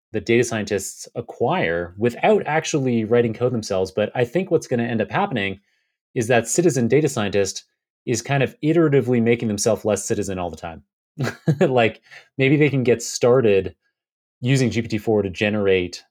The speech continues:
some example code, but then once they start running into issues, they're just gonna end up s-, starting to have to pick up an understanding of how that code works.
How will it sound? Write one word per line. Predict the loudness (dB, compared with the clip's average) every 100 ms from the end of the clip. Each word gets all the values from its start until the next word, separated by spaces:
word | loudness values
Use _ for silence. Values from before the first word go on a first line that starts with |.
| _
some | -6 -4
example | -2 -2 -4 -6
code, | 0 4 6 4 2 -6 _ _ _ _ _
but | 0
then | 2 2
once | 0 0
they |
start | 0 0 0
running | -2 -4
into | -6 -4 -2
issues, | 0 2 2 2 -2 -8 _ _ _ _ _ _ _ _ _ _
they're | 0 2
just | 2
gonna | 2 0
end | 2
up | -2
s-, | -4 _
starting | -14 -6 0 2 0
to | -2
have | -4
to | -6
pick | -6 -2 -2 -2
up | -2 -2 -4 _
an | -8 -6
understanding | -6 -6 -6 -4 -4 -8 -6
of | -6
how | -4 -6
that | -6 -8
code | -8
works. | 0 0 0 -6